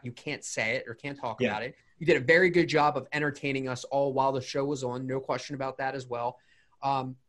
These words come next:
Speaker 1: did you already have that set in your mind? Like, how you were gonna do this when you got back? Did you already have this all planned out?
Speaker 2: No,
Speaker 1: Because
Speaker 2: it
Speaker 1: you
Speaker 2: was a
Speaker 1: did a
Speaker 2: whole,
Speaker 1: lot
Speaker 2: a
Speaker 1: of
Speaker 2: lot of
Speaker 1: things
Speaker 2: winging
Speaker 1: that
Speaker 2: it. Yeah. <laughs>
Speaker 1: Okay.
Speaker 2: I had no
Speaker 1: So
Speaker 2: clue.
Speaker 1: you did it all by just, you wing-, you w-, you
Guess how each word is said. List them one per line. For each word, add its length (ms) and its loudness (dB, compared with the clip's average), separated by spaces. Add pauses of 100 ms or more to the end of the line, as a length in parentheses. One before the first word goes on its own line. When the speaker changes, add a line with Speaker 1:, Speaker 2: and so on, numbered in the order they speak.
(580)
Speaker 1:
did 180 2
you 100 4
already 180 6
have 240 6
that 160 4
set 240 2
in 60 -6
your 120 2
mind? 400 0 (400)
Like, 180 0
how 220 2
you 160 2
were 100 2
gonna 180 4
do 220 2
this 240 2
when 140 0
you 100 0
got 240 2
back? 240 4
Did 160 -2
you 140 4
already 200 6
have 200 4
this 160 0
all 100 4
planned 400 -2
out? 320 2 (540)
Speaker 2:
No, 160 4
Speaker 1:
Because 140 6
Speaker 2:
it 40 2
Speaker 1:
you 40 6
Speaker 2:
was 80 2
a 40 -2
Speaker 1:
did 100 12
a 40 12
Speaker 2:
whole, 100 10
Speaker 1:
lot 160 8
Speaker 2:
a 20 10
Speaker 1:
of 40 10
Speaker 2:
lot 60 8
of 120 8
Speaker 1:
things 20 8 (120)
Speaker 2:
winging 140 4
Speaker 1:
that 120 -2
Speaker 2:
it. 60 -12
Yeah. 280 2
<laughs> 20 -4
Speaker 1:
Okay. 160 2
Speaker 2:
I 60 6
had 220 2
no 140 4
Speaker 1:
So 40 -8
Speaker 2:
clue. 180 8
Speaker 1:
you 140 10
did 160 6
it 120 10
all 140 12
by 360 10 (100)
just, 320 4 (640)
you 140 6
wing-, 300 8
you 160 6
w-, 180 4
you 140 4